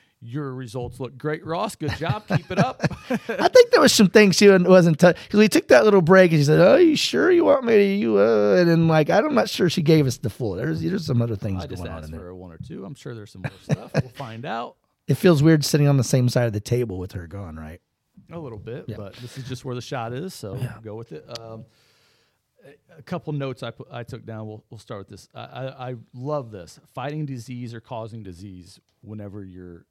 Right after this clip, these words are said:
Speaker 1: eating.
Speaker 2: Yeah.
Speaker 1: I mean, so you, you look down. What are you eating? Is it fighting disease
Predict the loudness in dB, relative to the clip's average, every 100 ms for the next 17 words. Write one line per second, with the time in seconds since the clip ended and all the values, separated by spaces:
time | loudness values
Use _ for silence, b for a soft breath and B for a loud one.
0 | _ -20 -20 -20 _ _ -12 -10 -12 -18
1 | -20 -20 -20 -18 -20 -20 -20 -20 -20 -18
2 | -18 -16 -14 -12 -12 -14 -16 _ -18 -16
3 | -14 -16 -16 -14 -12 -14 -16 -20 -20 -18
4 | -16 -16 -18 -20 -20 -20 -20 -20